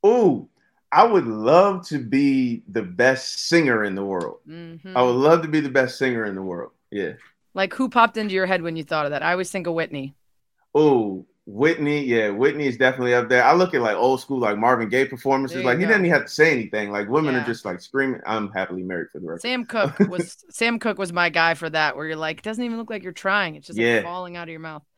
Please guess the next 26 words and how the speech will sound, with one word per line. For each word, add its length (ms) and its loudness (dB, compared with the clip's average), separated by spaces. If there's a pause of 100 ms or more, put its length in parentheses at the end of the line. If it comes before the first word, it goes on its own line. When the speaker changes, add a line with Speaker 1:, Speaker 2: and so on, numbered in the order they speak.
(120)
Speaker 1:
Absolutely. 580 -6 (100)
Speaker 2:
Uh, 240 4
number 220 0
four, 240 2
what 220 -2
current 360 -2
celebrity 680 0
from 280 -8
music, 380 -6
politics, 500 -4
T 240 -10
V, 200 -6
sports, 480 -6
whatever 280 -2
it 80 -4
is, 160 -6
would 160 -8
you 80 -8
most 360 -4
like 180 -4
to 80 -12
be 100 -6
your 120 -10
best 260 -6
friend? 300 -10 (1160)
Speaker 1:
Ooh. 440 -2